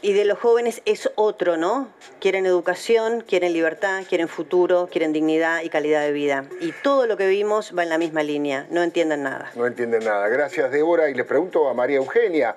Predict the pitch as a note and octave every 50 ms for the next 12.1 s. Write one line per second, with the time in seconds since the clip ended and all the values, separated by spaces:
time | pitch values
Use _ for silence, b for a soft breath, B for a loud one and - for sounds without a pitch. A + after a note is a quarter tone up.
0 | B B B - - D#3 C#3+ E3+ A3 G3+ - - D3+ - - D#3+ D3 C#3+ C#3 C3+
1 | A#2 - - B2+ B2 B2 F3+ G3 F3 D3+ B2 A2+ G2+ - D3 D#3+ E3 E3+ - E3
2 | C#3 B B B B B B B2+ B2+ B2+ - F#3 F#3+ F#3+ F3+ D#3+ D3 C#3 C3 C3
3 | C3 A#2+ - C3 B2 B2+ C3 - - F#3+ F3 D#3+ C#3 C3+ C3 B2+ - B B B
4 | B - B2 - - G#3 B3+ C4 A#3 G3 D3+ - E3+ E3 D#3 D3 C3 A#2 A#2 A#2+
5 | B2 - A3 A#3 G3 E3 - - A2+ B2+ F3+ A#3 A#3 F3 C3+ C3 B2 A2+ G2+ -
6 | - A2+ A#2 A2+ A2+ B2+ - - C#3 B2 B2+ B2+ A#2 - B2 A2+ - F#3+ F#3+ F#3+
7 | E3 C3 B2 A2+ - - - C3 C#3+ F#3 G#3 A3 G#3+ B B B B B B -
8 | A2 - - A#2 A2+ - D#3 E3 E3 D3 C#3+ C#3+ D#3 E3+ F3+ E3+ - - - -
9 | - - B2+ A#2+ - - A#2+ A2+ A2+ G#2 B B B - C#3+ C3+ - C#3 D3 E3+
10 | F3+ F3+ - C#3 - - A#2+ A#2 A2 A#2+ A#2 - - E3 E3 D#3 D3+ - - A#2+
11 | A2 A2+ G#2+ F#2+ - - - - A2 A2 A2+ - A2 A#2+ C#3 E3 F#3 G3 G#3 F#3+
12 | B